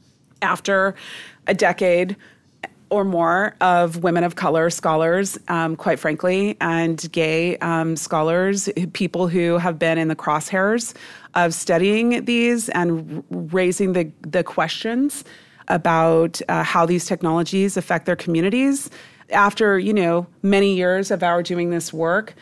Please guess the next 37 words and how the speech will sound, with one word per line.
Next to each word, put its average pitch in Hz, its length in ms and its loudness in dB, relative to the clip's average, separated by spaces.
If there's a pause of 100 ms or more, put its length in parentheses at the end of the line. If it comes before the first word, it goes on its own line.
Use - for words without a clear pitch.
(240)
now 170 560 0 (400)
these 180 180 -2
conversations 170 680 -2
are 175 60 -6
starting 165 340 0
to 170 80 -4
become 165 280 -2
more 160 180 0
mainstream. 160 800 0
They're 185 140 0
certainly 208 420 0
housed 196 600 0
in 190 180 0
these 185 160 0
conversations 170 800 -4
or 175 80 -2
these 170 200 -6
keywords 180 460 -4
like 170 200 -2
ethics, - 540 -6 (520)
um, 175 300 0
or 165 180 0
fairness 180 760 0
or - 180 -4
accountability, 190 880 0
transparency. 180 1000 -2
These 156 200 -2
are 165 80 2
the 156 120 -2
words 202 400 0
that 175 120 0
get - 160 -2
used. 196 500 0 (460)
The 185 160 2
words 196 240 4
like 196 140 2
oppression 196 840 2